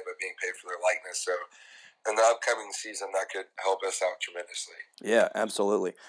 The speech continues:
Speaker 2: We're talking with Ian Stone and Matt Lewis, two of the three co-founders of Head Coach Tees.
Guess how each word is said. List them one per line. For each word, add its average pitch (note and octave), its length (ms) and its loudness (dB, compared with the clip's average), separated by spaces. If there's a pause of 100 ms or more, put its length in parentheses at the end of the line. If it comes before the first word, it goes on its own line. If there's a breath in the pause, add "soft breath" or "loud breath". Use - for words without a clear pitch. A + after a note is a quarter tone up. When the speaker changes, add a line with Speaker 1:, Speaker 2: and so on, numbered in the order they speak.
(140 soft breath)
Speaker 2:
We're A#2 80 2
talking C#3 260 10
with A#2 160 6
Ian C3 220 6
Stone B2 520 6
and G#2+ 220 4
Matt A#2+ 240 8
Lewis, A#2+ 400 10
two C3 260 8
of A#2 100 6
the G#2+ 80 -4
three A#2+ 260 4
co-founders A#2 800 6 (320 soft breath)
of A2+ 500 12
Head C3 400 8
Coach B2+ 480 6
Tees. B2+ 580 2